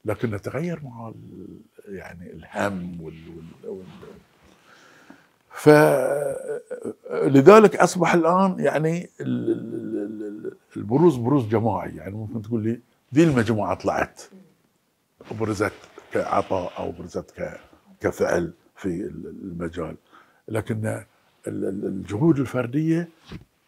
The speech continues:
ما أدري أنا يعني ما شفت للحي-، يعني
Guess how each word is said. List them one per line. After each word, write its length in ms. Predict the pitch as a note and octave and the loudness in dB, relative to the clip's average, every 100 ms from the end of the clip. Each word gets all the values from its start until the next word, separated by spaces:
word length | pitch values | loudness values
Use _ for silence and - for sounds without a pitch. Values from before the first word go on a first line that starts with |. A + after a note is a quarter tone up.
| _ - | _ -20
ما 360 | B2+ C3+ C#3+ D3+ | -18 -6 -2 -2
أدري 200 | A2 G2+ | -2 -2
أنا 200 | F#2 F2 | -4 -6
يعني 260 | E2 E2+ | -10 -8
ما 140 | G2+ A2+ | -6 -6
شفت 220 | G2+ - | -8 -6
للحي-، 420 | G2+ - F#2 G2+ | -6 -4 -6 -6
يعني 320 | G#2 F#2+ F#2 | -4 -4 -6